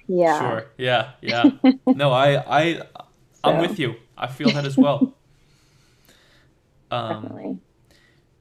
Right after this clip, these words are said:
Speaker 2: so, Helen, um, I wanna give you an opportunity to kind of talk about anything that's top of mind for you and, um, you know, let the people know where, where can they find you, um,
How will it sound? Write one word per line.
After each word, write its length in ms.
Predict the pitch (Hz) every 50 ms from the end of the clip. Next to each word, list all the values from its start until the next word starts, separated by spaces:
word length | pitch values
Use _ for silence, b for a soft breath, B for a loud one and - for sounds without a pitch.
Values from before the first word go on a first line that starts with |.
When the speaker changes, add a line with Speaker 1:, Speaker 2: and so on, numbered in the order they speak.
| _ _ _ _ _ _
Speaker 2:
so, 440 | - - - 127 120 117 113 - - _ _ _ -
Helen, 440 | 139 120 131 127 123 117 113 110 110 113 139 - - _ _
um, 380 | 117 113 110 110 107 104 101 -
I 100 | - -
wanna 200 | 123 127 120 131
give 160 | 131 131 127 123
you 100 | 123 120
an 80 | -
opportunity 800 | - 113 - 113 - - - 120 110 110 104 107 107 104 110 - _ _ _ -
to 340 | - - 117 110 104 104 104
kind 240 | - - 123 107 101
of 200 | 98 98 - _ _ _ -
talk 220 | - 127 123 -
about 200 | - 117 113 -
anything 220 | 117 113 113 127
that's 180 | 120 107 107 -
top 280 | - - 123 117 - 110
of 100 | 104 107
mind 320 | 104 104 101 107 110 110 120 _
for 220 | _ _ - 127
you 280 | 123 123 131 139 139 -
and, 320 | - 104 104 107 104 101
um, 300 | 104 104 101 101 104 104 b b b b b b
you 60 | - 110
know, 40 |
let 180 | 110 110 120 131
the 60 | -
people 280 | - 156 147 143 151 147
know 280 | 139 117 135 139 135
where, 340 | 113 98 - - 113 120 143 139 -
where 120 | 135 131 131
can 140 | 135 170
they 80 | 151 147
find 340 | 143 135 127 120 123 127 127
you, 240 | 131 107 101 101 95 B B B B B B B B _ _
um, 400 | - 123 107 101 101 98 98 104